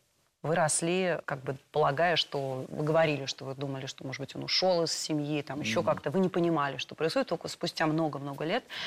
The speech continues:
Speaker 1: вы узнали, что на самом деле он
Speaker 2: А
Speaker 1: был
Speaker 2: знаете, как я догадался? Ну, во-первых, я знал, что он донской казак. И бабка, когда я там хулиганил, она мне говорила: "Вы арестант, вылитый отец".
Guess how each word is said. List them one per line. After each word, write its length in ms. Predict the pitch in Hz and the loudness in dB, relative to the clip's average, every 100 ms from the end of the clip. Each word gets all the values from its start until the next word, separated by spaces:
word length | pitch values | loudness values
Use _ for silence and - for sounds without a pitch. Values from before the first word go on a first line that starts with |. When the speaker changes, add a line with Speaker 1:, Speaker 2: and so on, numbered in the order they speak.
| - - - | -8 -12 -6
Speaker 1:
вы 80 | 151 | -2
узнали, 320 | 147 180 196 | 2 2 2
что 200 | 156 - | 0 -4
на 100 | 143 | -6
самом 300 | 143 143 135 | -4 -4 -2
деле 200 | 131 135 | -4 -4
он 60 | 135 | -2
Speaker 2:
А 40 | |
Speaker 1:
был 80 | 101 | 2
Speaker 2:
знаете, 300 | 98 139 143 - | 4 2 0 0
как 120 | 92 | 2
я 200 | 87 90 | 2 2
догадался? 720 | 80 90 104 85 73 - - - | 2 2 2 2 0 -2 -4 2
Ну, 80 | 123 | 2
во-первых, 360 | 135 180 160 | 4 2 4
я 160 | 139 113 | 4 4
знал, 260 | 110 131 | 4 2
что 360 | 123 - - 104 | 2 -2 4 4
он 120 | 104 | 6
донской 460 | 95 98 - 101 101 | 4 2 2 2 2
казак. 580 | - 95 71 - - - _ _ | 4 2 2 -4 -10 -20 _ _
И 400 | 107 117 113 104 - - | 4 8 8 4 -2 -12
бабка, 460 | - 95 131 - 104 | -2 2 2 0 -6
когда 440 | - 101 104 104 107 | 0 2 4 6 8
я 420 | 98 95 87 76 - _ - - - | 8 6 2 -4 -10 _ -20 -8 -2
там 320 | 92 80 78 _ _ _ | -2 -2 -6 _ _ _
хулиганил, 720 | - 113 135 196 190 147 92 | 0 2 4 6 6 4 4
она 260 | 87 104 113 | 2 4 4
мне 380 | 107 104 101 95 | 4 4 4 4
говорила: 520 | 101 101 92 82 - - _ | 4 6 6 2 0 -6 _
"Вы 320 | 113 160 160 | 6 8 8
арестант, 1040 | 147 139 123 - - 117 87 78 78 - - _ _ _ | 8 6 4 -2 0 2 2 -2 -12 -18 -20 _ _ _
вылитый 720 | 82 90 135 143 123 135 120 | -4 2 4 4 4 6 6
отец". 580 | 110 - 80 71 - - | 4 2 -2 -2 -10 -10